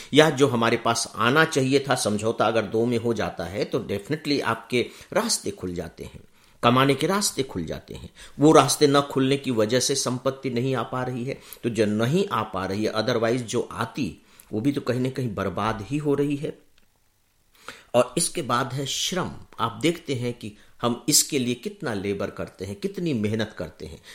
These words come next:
पता नहीं कितने लोगों से इसके बारे में बात करके अपना समय खराब करते हैं। कोर्ट कचहरी में मुकदमा चल रहा है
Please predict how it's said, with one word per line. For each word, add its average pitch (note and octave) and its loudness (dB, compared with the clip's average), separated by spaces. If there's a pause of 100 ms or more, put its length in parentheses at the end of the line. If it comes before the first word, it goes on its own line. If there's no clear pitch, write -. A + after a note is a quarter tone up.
(140)
पता D#3 0
नहीं C3+ 0
कितने C3 -6
लोगों A#2 0
से A2 -4
इसके - -6
बारे G2+ -2
में F2+ -6
बात G2 -4
करके A2+ -4
अपना A2+ -6
समय A2 -4
खराब A2 -6
करते A2 -4
हैं। A2 -6
कोर्ट C#3+ 4
कचहरी A#2 0
में A2 0
मुकदमा A2 2
चल A#2 2
रहा A#2 4
है A#2+ 0